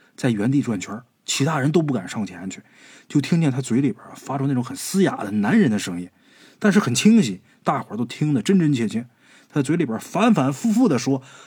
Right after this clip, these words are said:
：“是谁谁谁害的我，是谁谁谁害的我。”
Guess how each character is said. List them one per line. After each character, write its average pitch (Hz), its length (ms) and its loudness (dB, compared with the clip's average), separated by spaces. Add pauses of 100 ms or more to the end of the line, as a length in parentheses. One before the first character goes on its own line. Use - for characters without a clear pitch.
：“是 117 160 -4
谁 247 400 4
谁 208 200 4
谁 214 220 4
害 170 300 -4
的 107 100 -8
我， 98 240 -18 (160)
是 - 180 -6
谁 127 360 -2
谁 131 160 -2
谁 110 180 -6
害 110 220 -6
的 90 80 -16
我。” - 200 -20